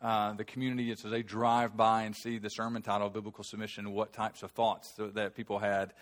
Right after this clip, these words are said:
uh, when they drive by our sign." But the reality is,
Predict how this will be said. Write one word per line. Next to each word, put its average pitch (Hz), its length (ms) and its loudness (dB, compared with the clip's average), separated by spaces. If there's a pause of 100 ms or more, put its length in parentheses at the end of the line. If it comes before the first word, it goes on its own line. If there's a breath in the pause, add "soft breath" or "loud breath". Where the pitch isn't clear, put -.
(280 loud breath)
uh, 98 220 2
when 104 200 -2
they 104 120 0
drive 104 460 0
by 107 340 4
our 101 300 -2
sign." 104 480 -2
But 117 240 4
the 113 60 -4
reality 143 440 8
is, 131 300 4